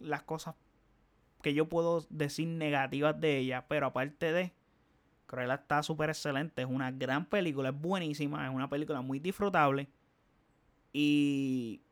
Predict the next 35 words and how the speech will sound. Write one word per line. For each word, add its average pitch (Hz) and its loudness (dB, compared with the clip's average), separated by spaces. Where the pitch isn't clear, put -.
va 147 2
a 160 0
ser 208 0
una 214 4
película 208 4
que 143 2
va, 147 0
va, 143 0
va, 147 0
va, 147 0
va 147 2
a 156 -4
trascender 139 2
en 131 -6
cierto 139 -4
modo 131 0
y 127 0
es 147 0
muy 165 0
bueno. 120 -4
Es - -8
muy 135 -2
bueno 165 2
eso, 151 -2
porque 127 -8
cuando 135 0
algo 165 0
trasciende 180 0
es 160 -6
que 156 2
realmente 156 2
el 151 0
producto 143 -2
fue 139 0
bueno. 113 -6